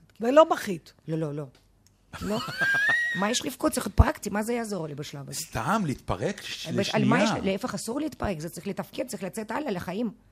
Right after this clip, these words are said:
Speaker 2: <laughs>
Speaker 3: אפשר,
Speaker 2: נכון.
Speaker 3: רק, אה,
Speaker 2: לא,
Speaker 3: דקה
Speaker 2: זה מיעוט-,
Speaker 3: להתפרק, ואז
Speaker 2: בשביל
Speaker 3: להתעשת
Speaker 2: מה?
Speaker 3: ולצאת.
Speaker 2: לא, לא, לא.
Speaker 3: זה מקל.
Speaker 2: אה, לא, לא, לא, זה לא מקל בכלל.
Speaker 3: לא מקל?
Speaker 2: לא, לא, זה משחרר, ואז קשה לקום, צריך לתפקד, תפקוד, זה סיטואציה של תפקוד.
Speaker 1: זה,
Speaker 2: אה.
Speaker 1: זה, זה... כמו להתיישב על כורסה,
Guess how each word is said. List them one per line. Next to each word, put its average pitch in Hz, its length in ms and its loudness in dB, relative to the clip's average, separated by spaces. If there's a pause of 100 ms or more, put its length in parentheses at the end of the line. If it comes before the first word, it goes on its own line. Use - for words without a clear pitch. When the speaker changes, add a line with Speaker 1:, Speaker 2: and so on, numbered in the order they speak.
(280)
Speaker 2:
<laughs> 156 360 2
Speaker 3:
אפשר, 151 280 -2
Speaker 2:
נכון. 208 240 -2
Speaker 3:
רק, - 140 -8 (100)
אה, - 120 -8
Speaker 2:
לא, - 60 -12
Speaker 3:
דקה 127 200 2
Speaker 2:
זה 220 140 6
מיעוט-, 254 240 6
Speaker 3:
להתפרק, 127 400 4
ואז 180 200 -2
Speaker 2:
בשביל 247 320 0
Speaker 3:
להתעשת 349 220 0
Speaker 2:
מה? - 80 0
Speaker 3:
ולצאת. - 240 -8
Speaker 2:
לא, 196 100 0
לא, 165 120 -4
לא. 147 120 -10
Speaker 3:
זה 139 100 0
מקל. 139 520 -6 (100)
Speaker 2:
אה, 185 120 -4
לא, 151 180 -6 (240)
לא, 160 80 -10
לא, 147 100 -10
זה 165 120 -10
לא 175 60 -6
מקל 180 240 -8
בכלל. 156 340 -10
Speaker 3:
לא 131 180 -2
מקל? 220 320 -2
Speaker 2:
לא, 233 140 2
לא, 202 60 -2
זה 190 140 -2
משחרר, 220 560 0
ואז 220 200 2
קשה 226 220 -2
לקום, 196 300 -4
צריך 220 260 -6
לתפקד, 247 480 -6
תפקוד, 294 380 -6
זה 180 100 -4
סיטואציה 214 440 -2
של 262 120 -4
תפקוד. - 340 -10
Speaker 1:
זה, 233 240 2 (460)
Speaker 2:
אה. 165 180 -6
Speaker 1:
זה, 190 160 0
זה... 254 160 -2
כמו 269 180 6
להתיישב 359 480 6
על 349 120 6
כורסה, 320 360 -2